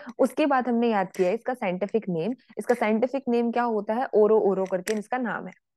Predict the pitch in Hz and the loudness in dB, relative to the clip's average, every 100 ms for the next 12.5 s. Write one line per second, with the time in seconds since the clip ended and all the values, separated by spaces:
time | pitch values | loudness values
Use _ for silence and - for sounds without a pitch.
0 | _ - - _ 190 285 240 196 196 214 | _ -20 -20 _ -2 0 2 4 6 6
1 | 208 180 - 247 381 - - 202 202 208 | 4 2 -2 -2 -2 -6 0 4 6 4
2 | 196 196 180 202 208 226 190 160 160 190 | 2 0 0 0 -2 -2 -4 -6 -6 -6
3 | - _ _ 220 - 208 208 - 254 247 | -8 _ _ 2 6 4 4 2 2 4
4 | 262 - 196 180 165 151 - _ _ _ | 4 4 4 4 0 -2 -8 _ _ _
5 | _ _ _ _ - _ _ _ - 190 | _ _ _ _ -20 _ _ _ -6 -2
6 | 220 - 196 190 214 202 190 262 214 180 | -2 0 0 0 0 0 2 0 2 0
7 | 165 170 202 208 202 170 156 160 165 226 | 0 -2 -6 -6 -6 -6 -6 -6 -2 -4
8 | - _ _ - - 381 - 254 269 320 | -4 _ _ -4 -2 -2 -2 -2 0 2
9 | 226 220 269 247 240 - 220 202 202 185 | 2 4 4 4 2 2 4 4 2 0
10 | 180 156 - - 165 160 - - - - | -2 -4 -8 -10 -10 -10 -14 -10 -6 0
11 | 269 254 196 202 240 262 262 247 254 247 | 0 4 4 4 4 4 4 2 4 4
12 | 247 220 202 214 214 | 4 2 2 0 0